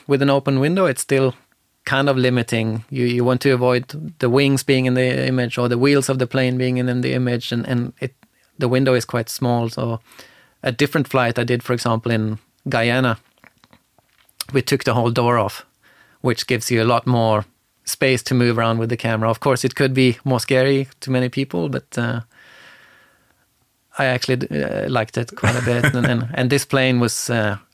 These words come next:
some parts of the interior was just taped in place, and, and, uh, the safety belt I had, it was coming loose all the time, so I had to constantly tighten the strap to, to stay in my seat. But, uh,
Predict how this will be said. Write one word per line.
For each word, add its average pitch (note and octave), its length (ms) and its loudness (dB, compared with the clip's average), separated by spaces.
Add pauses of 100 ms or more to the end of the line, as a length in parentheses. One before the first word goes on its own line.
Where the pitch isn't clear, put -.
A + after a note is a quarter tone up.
(100)
some B2+ 240 0
parts C3 320 2
of A#2+ 100 -2
the A#2+ 80 2
interior B2 440 2
was A#2 200 -2 (100)
just - 260 -4
taped - 480 -2 (840)
in C3+ 200 0
place, C3+ 500 2
and, A#2+ 140 -2
and, A#2 420 0
uh, A#2 140 0
the A#2 120 -2
safety B2+ 380 -2
belt B2 320 0
I B2 100 2
had, A#2+ 280 0
it A#2+ 40 0
was A#2 300 -4 (600)
coming B2 280 2
loose B2+ 240 4
all B2+ 80 2
the B2 100 0
time, B2 280 -2
so A#2 160 -2
I A2+ 40 0
had B2 200 -2
to B2 120 0
constantly B2 800 0 (340)
tighten B2+ 380 0
the A#2 100 0
strap B2+ 380 -2
to, A#2+ 220 -2
to B2 200 -2
stay B2+ 280 -2
in B2 100 0
my B2 160 0
seat. C3+ 480 -4 (800)
But, - 260 -8
uh, A2 420 -2